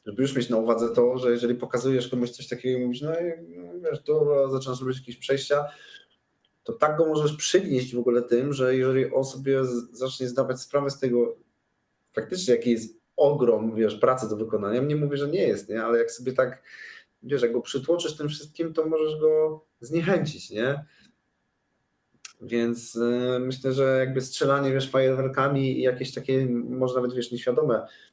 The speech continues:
e, popisy mogą też kogoś zniechęcić. Mm, na pewno, na pewno taki nauczyciel powinien dbać o to, w jakim miejscu w ogóle lekcja się odbywa, nie? Bo to też, też musi być, wiesz, przyjemnie, nie?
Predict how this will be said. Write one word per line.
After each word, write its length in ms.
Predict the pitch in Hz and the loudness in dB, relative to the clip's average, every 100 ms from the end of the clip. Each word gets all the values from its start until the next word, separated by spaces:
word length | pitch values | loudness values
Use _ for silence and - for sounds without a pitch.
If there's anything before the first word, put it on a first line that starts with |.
| _ _ 110 | _ _ -4
e, 100 | 110 | -2
popisy 420 | 110 113 117 123 | -2 -6 -6 -2
mogą 320 | 120 120 113 | 0 2 0
też 180 | 110 110 | 0 -2
kogoś 260 | - 110 110 | -2 -2 -2
zniechęcić. 680 | 107 107 113 110 120 123 - - - _ - | -4 -6 -4 -4 -8 -8 -12 -20 -20 _ -12
Mm, 300 | 113 117 120 | -6 -2 0
na 120 | 123 | 0
pewno, 800 | - 131 131 135 131 135 131 131 _ _ _ | 2 2 2 2 4 2 0 -4 _ _ _
na 80 | 131 | -4
pewno 220 | 156 156 | 0 0
taki 220 | 156 - | -2 -2
nauczyciel 600 | 156 143 165 151 147 147 147 | 0 0 0 2 2 2 -2
powinien 400 | 143 151 147 143 | -4 -2 0 0
dbać 380 | 135 135 135 | 2 2 2
o 160 | - 135 | -2 -2
to, 480 | 131 131 127 127 127 _ _ _ _ _ - | 2 2 2 0 -6 _ _ _ _ _ -8
w 180 | 117 | -4
jakim 260 | 127 131 135 | -2 0 2
miejscu 300 | 131 131 120 | 2 0 -4
w 40 | |
ogóle 180 | 120 120 | 2 2
lekcja 280 | 120 117 117 | 4 2 0
się 160 | 117 110 | 0 -2
odbywa, 380 | 107 113 98 | -2 0 0
nie? 200 | 92 101 | 0 -2
Bo 120 | 110 113 | -2 -4
to 100 | - | -8
też, 240 | 131 127 123 | -10 -8 -6
też 160 | 123 | -6
musi 220 | 117 - - | -6 -10 -14
być, 180 | - - | -18 -10
wiesz, 240 | 92 92 _ - | -10 -10 _ -12
przyjemnie, 540 | - 120 117 98 80 78 85 85 _ _ 87 | -4 2 2 0 -4 -6 -10 -16 _ _ -4
nie? 240 | 95 107 | -4 -4